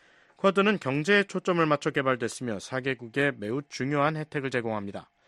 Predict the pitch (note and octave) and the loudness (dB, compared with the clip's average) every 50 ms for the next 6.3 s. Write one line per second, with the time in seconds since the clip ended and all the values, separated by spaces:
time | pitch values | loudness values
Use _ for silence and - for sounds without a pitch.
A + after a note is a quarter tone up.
0 | _ _ _ _ _ _ _ _ D3+ D3+ - F3+ D#3+ - F#3 F3+ F#3 D#3+ C3+ C3+ | _ _ _ _ _ _ _ _ -2 0 2 2 2 4 2 0 2 0 0 0
1 | C#3+ F3+ E3 - E3+ D3+ B2+ A#2+ B2 C#3+ C#3+ C#3+ A#2+ G2+ C3 E3+ F3+ C#3 A#2+ F#2 | 0 -2 0 2 4 4 4 4 2 0 0 -2 -4 -4 -4 -6 -4 -4 -6 -6
2 | - - - D#3 - - F3 D#3+ D3+ F#3 G3+ _ - - G#3 - F#3 F3+ F3 D3+ | -8 -8 -10 -12 -8 -6 -6 -6 -4 -6 -10 _ -10 -10 -6 -4 -2 -2 0 0
3 | D#3+ C#3+ C3+ B2+ C#3 C#3 C3+ C3+ C3 B2+ A#2+ A#2+ A#2 A#2 B2+ D#3 D3 G#2+ - _ | 0 0 0 0 0 0 0 0 0 0 0 0 0 0 0 -2 -2 -4 -6 _
4 | _ _ _ _ _ - - C3+ - F3+ F3 E3+ E3 - C#3 C3 B2+ B2+ B2+ D3 | _ _ _ _ _ -8 -8 -4 0 0 0 0 0 0 -2 0 0 2 0 0
5 | D#3+ - - E3+ - - D#3 D3+ C#3+ C3 A#2 - - C3 A#2 B2 B2 B2 - - | 0 -2 -6 -6 -2 0 0 2 2 2 0 -2 -4 -6 -6 -6 -6 -4 -4 -6
6 | G#2+ - - G#2 F2 | -6 -6 -6 -8 -10